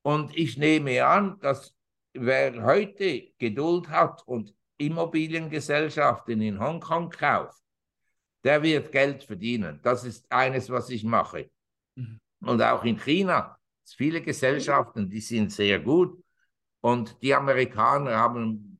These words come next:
Speaker 1: meistens liquidiert und vor allem, äh, die Aktien, die, äh, sanktioniert werden in Amerika, die sind am meisten gestiegen in den letzten zwei Jahren,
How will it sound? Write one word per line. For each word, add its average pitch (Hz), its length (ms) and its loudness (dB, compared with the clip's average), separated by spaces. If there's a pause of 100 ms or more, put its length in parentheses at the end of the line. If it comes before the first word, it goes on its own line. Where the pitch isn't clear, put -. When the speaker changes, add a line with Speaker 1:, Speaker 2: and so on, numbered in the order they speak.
(100)
Speaker 1:
meistens 117 640 -2
liquidiert 113 720 0 (440)
und 123 200 0
vor 123 180 0
allem, 151 540 0 (400)
äh, 123 400 -2 (180)
die 123 160 -6
Aktien, - 680 0
die, 135 540 -4
äh, 120 280 0
sanktioniert 127 1040 -2
werden 101 480 0
in 110 320 -2
Amerika, 113 880 0 (280)
die 208 160 6
sind 185 260 0
am 151 140 2
meisten 190 520 0
gestiegen 156 680 0
in 131 180 -8
den 135 120 -2
letzten 143 400 -4
zwei 139 260 4
Jahren, 107 340 2